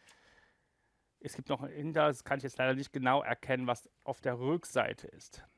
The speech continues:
So. Aber diese Hefte findet ihr aber auch noch zahlreich bei eBay und gar nicht so teuer. Natürlich teuer als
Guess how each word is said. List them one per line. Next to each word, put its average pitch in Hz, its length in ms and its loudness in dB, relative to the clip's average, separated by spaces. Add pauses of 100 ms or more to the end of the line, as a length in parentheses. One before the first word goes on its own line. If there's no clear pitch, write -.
(440)
So. 131 600 2 (1000)
Aber 170 200 4
diese 170 200 4
Hefte 214 320 4
findet 226 520 -2
ihr 156 180 4
aber 156 220 2
auch 135 120 -6
noch 143 180 -2
zahlreich 175 760 4
bei 131 160 2 (100)
eBay 196 640 0 (1300)
und 131 200 -6
gar 127 200 8
nicht 135 260 -4
so 135 1300 4
teuer. 104 420 -12
Natürlich 117 320 -8
teuer 143 320 0
als - 320 -4